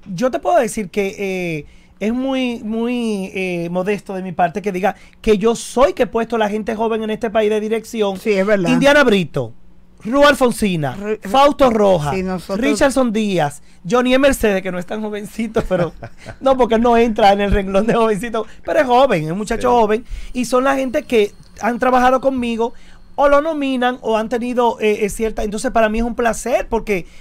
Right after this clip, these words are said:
Speaker 1: porque llevo el, eh, eh, eh, eh, eh, la, el, soy abanderado en eso,
Speaker 3: Hay un
Speaker 1: de que
Speaker 3: impulso.
Speaker 1: creo,
Speaker 2: Sí,
Speaker 1: claro,
Speaker 2: claro
Speaker 1: estoy
Speaker 2: que
Speaker 1: creyendo
Speaker 2: sí.
Speaker 1: en la gente joven que se está poniendo en el mercado,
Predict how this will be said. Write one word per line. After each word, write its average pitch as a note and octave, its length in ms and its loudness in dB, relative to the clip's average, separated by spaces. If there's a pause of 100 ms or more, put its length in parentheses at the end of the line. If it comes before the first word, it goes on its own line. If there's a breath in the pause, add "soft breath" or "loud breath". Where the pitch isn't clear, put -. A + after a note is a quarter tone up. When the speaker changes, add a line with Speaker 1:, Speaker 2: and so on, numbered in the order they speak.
(180 loud breath)
Speaker 1:
porque A3+ 360 -2 (220)
llevo B3+ 340 2
el, B3 180 2
eh, G#3+ 100 0
eh, G#3+ 100 -2
eh, G#3 180 -2
eh, F#3 680 -6
eh, F3 40 -10
la, F#3+ 160 -4
el, F#3 320 -4
soy A3 180 -2
abanderado B3 540 2
en B3+ 80 0
eso, G#3+ 340 -4 (320 loud breath)
Speaker 3:
Hay G#2+ 60 -12
un A#2+ 60 -8
Speaker 1:
de A3 140 4
que A#3+ 120 -2
Speaker 3:
impulso. G#3 160 -2
Speaker 1:
creo, C4 340 6
Speaker 2:
Sí, G3+ 240 -4
Speaker 1:
claro, E3+ 320 2
Speaker 2:
claro G3+ 80 0 (140)
Speaker 1:
estoy A3 60 2
Speaker 2:
que G#3+ 40 4
Speaker 1:
creyendo A3+ 240 2
Speaker 2:
sí. - 40 2
Speaker 1:
en - 60 4
la G#3+ 120 4
gente A3+ 320 0
joven A#3 420 0 (340 soft breath)
que G#3 140 -4
se A3 120 -4
está B3+ 300 0
poniendo A#3 380 2
en A#3 60 -2
el A#3 100 -4
mercado, F#3+ 560 0